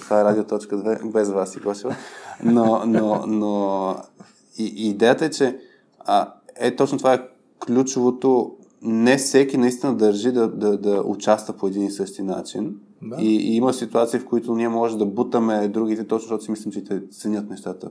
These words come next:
Speaker 1: по, по същия начин като нас, което пак е егоисти-, е, егоцентрично мислене,
Speaker 2: Да.
Speaker 1: може би.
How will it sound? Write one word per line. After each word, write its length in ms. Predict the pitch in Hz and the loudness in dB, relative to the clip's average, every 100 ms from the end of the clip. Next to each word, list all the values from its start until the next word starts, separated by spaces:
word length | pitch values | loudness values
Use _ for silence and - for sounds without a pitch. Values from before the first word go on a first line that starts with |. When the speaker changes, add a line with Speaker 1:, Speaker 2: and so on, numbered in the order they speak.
| - | -10
Speaker 1:
по, 180 | 104 104 | -6 -6
по 80 | - | -8
същия 320 | - 110 107 | -6 -6 -4
начин 180 | 101 101 | -4 -6
като 180 | 104 131 | -6 -8
нас, 80 | |
което 240 | 131 131 127 | -4 -6 -2
пак 180 | 143 120 | -4 -2
е 20 | |
егоисти-, 520 | 107 104 104 - - 107 - - | -4 -4 -6 -10 -6 -6 -6 -8
е, 40 | |
егоцентрично 1040 | 98 101 98 _ _ - 98 95 110 - 123 | -6 -8 -12 _ _ -10 -8 -8 -10 -10 -12
мислене, 300 | 127 139 135 | -10 -6 -4
Speaker 2:
Да. 40 | |
Speaker 1:
може 180 | 139 143 | -2 -4
би. 120 | 160 | -6